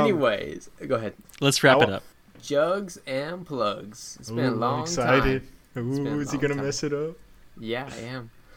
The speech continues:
Speaker 1: Subscribe to us on Google Podcasts,
Speaker 3: Ooh.
Speaker 1: iTunes, Stitcher, Spotify, wherever you get your podcasts.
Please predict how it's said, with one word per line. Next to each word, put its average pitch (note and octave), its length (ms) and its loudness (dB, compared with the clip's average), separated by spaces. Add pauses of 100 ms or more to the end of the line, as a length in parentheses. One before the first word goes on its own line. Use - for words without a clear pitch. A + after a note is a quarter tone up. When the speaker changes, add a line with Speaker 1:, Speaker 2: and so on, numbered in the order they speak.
(960)
Speaker 1:
Subscribe G3+ 580 0
to F#3+ 160 0
us F3 180 0
on D3+ 160 0
Google D3 240 2
Podcasts, B2+ 840 0
Speaker 3:
Ooh. D3+ 560 -6
Speaker 1:
iTunes, C3+ 720 -2 (140)
Stitcher, C#3+ 560 -2 (200)
Spotify, B2+ 600 -2
wherever B2 220 -2
you A#2 40 -4
get A#2 100 -4
your A#2 120 -6
podcasts. A#2+ 640 -4